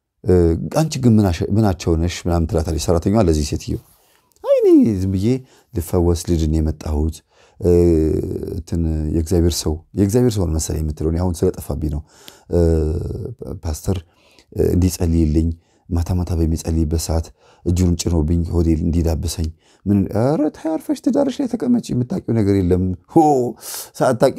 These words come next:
ዝም ብለሽ" ምናምን ትላታለች። "ምንድን ነው ንገሪኝ፣ በቃ እኔ እንድተርፍ እንድድን እንደወልድ ትፈልጊያለሽ?" "አዎ እንደ ሴት ነው የምነግርሽ፣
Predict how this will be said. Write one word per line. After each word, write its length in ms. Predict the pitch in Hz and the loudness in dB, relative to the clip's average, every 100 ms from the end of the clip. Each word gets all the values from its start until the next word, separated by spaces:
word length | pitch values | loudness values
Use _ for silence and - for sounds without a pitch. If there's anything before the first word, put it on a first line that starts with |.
| 135 | 0
ዝም 160 | 143 | 0
ብለሽ" 220 | 139 135 - | 2 0 0
ምናምን 240 | 120 104 | 2 4
ትላታለች። 480 | 95 87 82 80 76 _ _ - | 4 2 0 -4 -8 _ _ -4
"ምንድን 260 | 117 92 85 | -2 0 0
ነው 100 | 87 | 0
ንገሪኝ፣ 380 | 95 90 82 76 _ _ _ _ - | 0 0 0 -4 _ _ _ _ -4
በቃ 100 | - | 0
እኔ 100 | 92 | 2
እንድተርፍ 380 | 104 95 92 104 - | 2 2 -2 -2 -2
እንድድን 360 | 87 92 101 98 _ _ - | 0 0 -2 -4 _ _ 0
እንደወልድ 260 | 101 107 110 | 4 4 4
ትፈልጊያለሽ?" 400 | - - - - | -2 -4 -4 -2
"አዎ 120 | 92 | -2
እንደ 160 | 95 101 | 0 0
ሴት 200 | 113 98 | 0 -2
ነው 100 | 87 | 0
የምነግርሽ፣ 380 | 82 80 87 | 0 0 -4